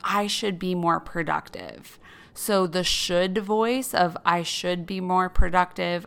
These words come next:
I should have a cleaner house, I should be a better parent, I should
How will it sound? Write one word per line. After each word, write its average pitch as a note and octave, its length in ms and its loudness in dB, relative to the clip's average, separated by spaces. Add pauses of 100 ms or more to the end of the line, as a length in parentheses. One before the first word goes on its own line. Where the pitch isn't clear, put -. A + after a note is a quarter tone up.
I D#3 80 -6
should F3 560 -2
have F3+ 240 0
a F3 80 0
cleaner F3+ 520 -2
house, F3 720 2 (340)
I E3 140 -2
should F3+ 340 0
be F#3+ 140 0
a F#3 60 0
better F3 320 2
parent, F3 500 0
I E3 80 -8
should F3+ 460 -4